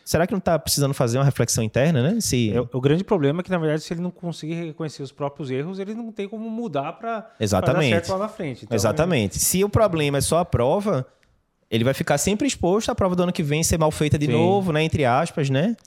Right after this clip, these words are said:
Speaker 1: E ficar nisso, né? Então, assim, essa fase de, de raiva é muito comum ter essa questão de... é, de quem é a culpa, né?
Speaker 2: Sim.
Speaker 1: Enfim, é, a terceira fase seria de barganha.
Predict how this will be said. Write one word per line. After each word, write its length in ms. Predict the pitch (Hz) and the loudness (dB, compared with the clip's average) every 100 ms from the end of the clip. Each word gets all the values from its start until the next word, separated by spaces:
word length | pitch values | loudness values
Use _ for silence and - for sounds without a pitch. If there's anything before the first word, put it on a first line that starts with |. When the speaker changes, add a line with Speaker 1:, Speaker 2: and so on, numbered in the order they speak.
| - _ _ | -20 _ _
Speaker 1:
E 80 | - | -6
ficar 300 | 123 135 160 | -2 2 2
nisso, 340 | 196 110 90 104 | 4 2 0 0
né? 60 | |
Então, 160 | 113 156 | 2 0
assim, 220 | 180 113 | 0 0
essa 180 | 117 160 | 0 0
fase 400 | - 147 175 185 | 2 2 2 0
de, 320 | 165 147 120 | 0 2 2
de 140 | 113 | 0
raiva 420 | 135 110 117 147 143 | 2 4 2 2 0
é 20 | |
muito 240 | 135 185 | 0 0
comum 380 | - 214 135 160 | 0 2 2 2
ter 140 | 175 | 0
essa 120 | 175 180 | 0 0
questão 460 | 165 - 139 151 | 0 0 0 0
de... 420 | 165 170 160 135 113 _ _ _ _ - | 0 0 0 0 -4 _ _ _ _ -2
é, 220 | 104 101 | 2 2
de 120 | 110 | 2
quem 180 | - 151 | 2 2
é 40 | |
a 60 | 160 | 2
culpa, 420 | 160 95 - 80 - | 0 -4 -4 -8 -2
né? 200 | 113 131 - _ | 0 0 -2 _
Speaker 2:
Sim. 240 | 110 101 104 | -10 -10 -4
Speaker 1:
Enfim, 340 | - - 78 - - - - | -4 0 -2 -4 -14 -20 -6
é, 260 | - 101 - _ | 2 2 2 _
a 80 | 139 | -2
terceira 440 | 180 180 214 220 | 0 0 0 0
fase 440 | - 165 160 190 190 | 0 2 2 2 0
seria 220 | 202 190 | 0 0
de 80 | 190 | 2
barganha. 640 | 214 214 160 139 123 | 2 2 0 0 2